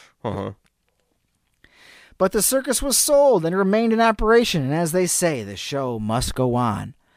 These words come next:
Speaker 2: June twenty-second, nineteen eighteen, World War One was coming to a close,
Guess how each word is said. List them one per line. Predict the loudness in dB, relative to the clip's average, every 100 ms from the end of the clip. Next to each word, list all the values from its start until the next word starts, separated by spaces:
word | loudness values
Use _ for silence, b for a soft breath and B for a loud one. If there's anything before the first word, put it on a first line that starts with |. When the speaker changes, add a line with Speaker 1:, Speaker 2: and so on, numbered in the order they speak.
| b b b b b
Speaker 2:
June | -8 0 4 6
twenty-second, | 6 6 4 2 2 2 0 -2
nineteen | -4 -2 -2
eighteen, | -2 -4 -6 -6 -8 -14 _ _ _ _ -6
World | 0 2 2
War | 2 2
One | 2 0 0
was | -4
coming | -4 -4 -4
to | -2 -4
a |
close, | -2 0 0 -2 -8 -16